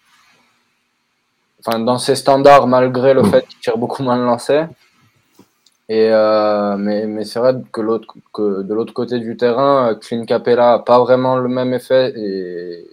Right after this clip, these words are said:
Speaker 1: il arrive pas vraiment à protéger la, la peinture, euh, en ce début de saison. Il est à un bloc à peu près par match. John Collins, pareil, défensivement, c'est vraiment très compliqué.
Speaker 2: Mm.
Speaker 1: Et, euh, bon, c'est évidemment que Trae Young ne sera jamais un défenseur d'élite.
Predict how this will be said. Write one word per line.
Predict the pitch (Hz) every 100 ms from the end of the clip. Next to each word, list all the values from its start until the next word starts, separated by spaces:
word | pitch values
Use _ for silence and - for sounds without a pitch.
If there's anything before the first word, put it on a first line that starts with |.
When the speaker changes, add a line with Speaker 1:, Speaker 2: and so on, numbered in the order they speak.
| _ _ _ _ _
Speaker 1:
il | 101
arrive | 101 104 -
pas | - 117 120
vraiment | 113 107 107 120 123 120
à |
protéger | 110 113 123 113 113
la, | 107 101 95 _ _ _ _ _ _
la | 107 107
peinture, | 120 113 - 123 113
euh, | 110 101
en | 95 101 101
ce |
début | 107 113
de |
saison. | - 120 127 139
Il | 113
est |
à | 107 104
un | 117
bloc | 113 113 113
à | 101
peu | 101
près | 95 98
par | 98 98
match. | 95 110 110 - _ _ _ _ -
John | 107 127 131
Collins, | 127 127 127 123
pareil, | 120 120 120
défensivement, | 113 107 107 104 101 113 113
c'est | -
vraiment | 95 107 123
très | - 117
compliqué. | 120 113 - 104 127 135 143 _ _ _ _ -
Speaker 2:
Mm. | 98
Speaker 1:
Et, | 101 98
euh, | 95
bon, | 98 107 101
c'est | - 104 98 98
évidemment | 101 101 98 104 107
que | 104
Trae | 101 -
Young | 98 107
ne | 107
sera | 104 -
jamais | 104 113 127
un |
défenseur | 117 107 113 101 107
d'élite. | 101 98 110 131 _